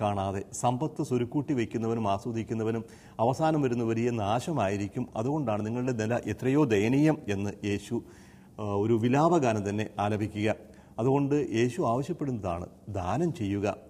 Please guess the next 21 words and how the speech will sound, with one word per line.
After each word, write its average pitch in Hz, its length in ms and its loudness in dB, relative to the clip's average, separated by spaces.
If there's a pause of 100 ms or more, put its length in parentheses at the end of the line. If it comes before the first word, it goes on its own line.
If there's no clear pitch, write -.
എല്ലാവർക്കുമായി 113 760 0
ദൈവം 104 240 -2
സൃഷ്ടിച്ച 107 360 -8
ഈ 104 160 -2
ഭൂമിയിലെ 101 380 -2 (380)
വിഭവങ്ങൾ 143 560 2
എല്ലാവർക്കുമായി 117 600 2
കിട്ടണം. 104 280 -6 (180)
ദൈവം 156 340 2
സമൃദ്ധമായി 131 560 0
നൽകുന്ന 110 340 -2
ഈ 107 180 0
ദാനങ്ങൾ 107 340 0 (540)
ആരും 135 340 4
സ്വന്തമായി 123 540 2
പൂഴ്ത്തിവെക്കാൻ 113 680 -2
പാടില്ല. 101 460 -2 (280)
എല്ലാവർക്കും 120 600 -2
അവകാശപ്പെട്ടതാണ് 101 920 -2
ഇത്, 92 100 -4 (100)
ഈ 110 140 -2